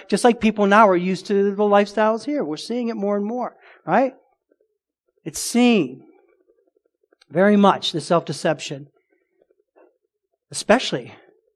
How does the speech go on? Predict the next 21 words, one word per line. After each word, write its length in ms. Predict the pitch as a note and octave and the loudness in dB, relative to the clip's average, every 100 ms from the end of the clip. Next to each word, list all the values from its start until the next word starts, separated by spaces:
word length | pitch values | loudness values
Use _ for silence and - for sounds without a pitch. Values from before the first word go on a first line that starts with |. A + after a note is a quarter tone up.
| _ | _
the, 140 | E3 D#3 | -8 -6
the 140 | D#3 | -4
denial 400 | D#3 E3+ G#3+ G3 | 0 4 4 4
of 60 | E3 | 2
reality 440 | D#3+ F3+ B3 E3 | 2 4 4 2
and 60 | D#3+ | -2
the 80 | D3 | -4
self-deception, 680 | F3 C#3 - F3 - E3 - - | -8 -8 -6 -6 -6 -10 -10 -16
especially 380 | D#3 - G#3+ G#3+ | -10 -4 -4 0
when 100 | F#3 | -2
it 80 | E3+ | -2
comes 200 | F3 D#3+ | -4 -6
to 60 | E3 | -8
the 80 | |
transgender, 760 | D#3+ F3 D#3+ C#3 E3+ C4 D3 A#2+ | -6 -6 -6 -4 -4 -4 -6 -10
just 200 | F3 - | -10 -8
a 40 | |
basic 500 | D3 - E3+ F3 F3 | -6 -2 0 -2 -6
denial 400 | - D3+ D#3+ G3+ | -8 -4 -2 -2
of 240 | E3+ D#3+ - | -4 -8 -8
basic 380 | D#3+ D#3+ - | -8 -6 -8